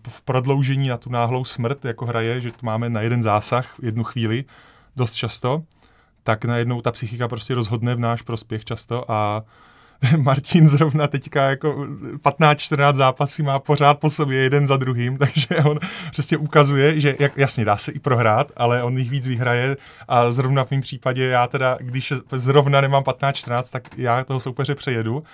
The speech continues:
a většinou teda prohraju těch patnáct čtrnáct v tom prodloužení, ale a právě když teďka byl naposledy ta Marrakeš, když jsem skončil dru-, na druhé, na druhé příčce, což je úplně jako top, prostě to nemá,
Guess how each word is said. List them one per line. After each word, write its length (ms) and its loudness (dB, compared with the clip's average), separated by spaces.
a 80 -4
většinou 320 -6
teda 160 -4
prohraju 380 0
těch 160 -10
patnáct 320 -8
čtrnáct 540 -8
v 60 -14
tom 120 -2
prodloužení, 640 -4
ale 300 -2
a 80 -2
právě 300 6
když 280 -6
teďka 380 -6
byl 160 -6
naposledy 360 -6
ta 100 -6
Marrakeš, 640 -4
když 120 -8
jsem 180 -6
skončil 360 -6
dru-, 140 -10
na 120 -2
druhé, 500 -4
na 60 -4
druhé 220 0
příčce, 400 -12
což 180 -10
je 120 -4
úplně 380 -4
jako 280 -6
top, 200 -4
prostě 340 -8
to 220 0
nemá, 540 0